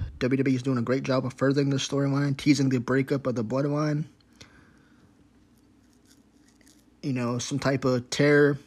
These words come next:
in the Bloodline between the Usos and Roman Reigns. I'm all for it.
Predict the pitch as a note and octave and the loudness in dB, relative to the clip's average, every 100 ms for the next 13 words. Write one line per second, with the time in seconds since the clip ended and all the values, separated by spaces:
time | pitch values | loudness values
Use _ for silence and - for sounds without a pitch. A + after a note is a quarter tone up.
0 | - C#3+ B2+ A#2+ C#3 C#3 C#3 C#3+ C3+ - | -6 -2 0 2 2 2 0 0 -2 -2
1 | C#3 C3 C#3+ C#3 D3 C3+ B2 B2+ C3+ C3 | -2 0 0 0 0 0 0 -2 0 0
2 | C#3+ C#3+ C#3+ - _ - - - - - | 0 -2 -2 -6 _ -20 -20 -20 -20 -16
3 | - A#2+ C3 B2+ - A#2+ F#2+ | -4 0 0 -2 -2 -2 -2